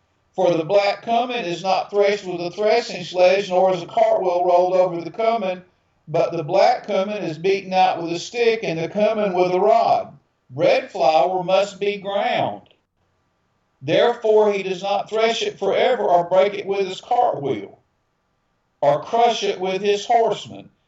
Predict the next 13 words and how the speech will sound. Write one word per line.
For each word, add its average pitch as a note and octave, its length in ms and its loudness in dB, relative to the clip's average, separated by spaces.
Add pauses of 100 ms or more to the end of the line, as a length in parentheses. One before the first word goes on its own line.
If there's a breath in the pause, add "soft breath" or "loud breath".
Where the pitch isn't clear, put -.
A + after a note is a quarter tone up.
(160)
This G3 240 0
also G3+ 760 0
comes G#3 400 -2
from F3+ 180 -4
the E3+ 60 -2
Lord F#3 320 2
of F3+ 120 -4
hosts, G#3 540 -2
who F#3+ 40 -4
is E3 200 -4
wonderful F#3+ 560 -2
in, E3+ 160 -6
in E3 460 -8